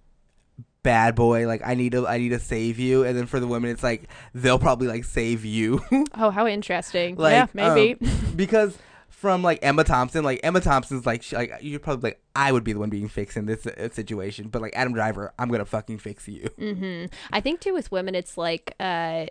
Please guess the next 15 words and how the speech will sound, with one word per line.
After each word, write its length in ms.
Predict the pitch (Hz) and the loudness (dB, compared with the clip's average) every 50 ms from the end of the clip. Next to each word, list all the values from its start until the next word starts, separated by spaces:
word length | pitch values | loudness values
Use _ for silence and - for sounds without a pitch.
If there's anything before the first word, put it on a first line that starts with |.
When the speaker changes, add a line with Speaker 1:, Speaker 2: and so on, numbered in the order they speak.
| _ _ _ _ - | _ _ _ _ -8
Speaker 2:
like, 300 | - 196 180 175 - - _ - | -6 -4 -4 -4 -6 -10 _ -8
people 400 | - 214 202 - 202 196 190 185 | -8 -6 -4 -2 -2 -2 -2 -2
that 220 | 185 190 180 - | -2 -4 -4 -4
look 420 | - - 190 190 180 - - - - - | -6 -6 -2 -2 -2 -2 -4 -12 -14 -10
to 120 | - - 208 | -8 -6 -6
be, 140 | - 190 180 | -6 -4 -4
like, 200 | 180 170 170 - - - | -2 -4 -4 -4 -8 -10
very 300 | 175 196 180 170 175 175 | -6 -4 -4 -4 -4 -6
strong 400 | - - - 175 170 160 170 165 | -8 -8 -6 -6 -4 -4 -6 -6
and 40 | 120 113 | -4 -4
Speaker 1:
Uh-huh. 60 | - | -4
Speaker 2:
like, 240 | - 160 - - - | -4 -4 -6 -8 -12
very 520 | 196 180 185 175 175 170 165 165 165 - - - | -10 -6 -4 -4 -2 -2 -4 -6 -8 -8 -10 -12
confident 500 | - - 170 165 - - 170 165 - - - | -12 -10 -10 -12 -10 -12 -12 -14 -14 -14 -12
in 440 | 190 190 180 175 170 170 170 - | -10 -10 -10 -10 -12 -14 -16 -16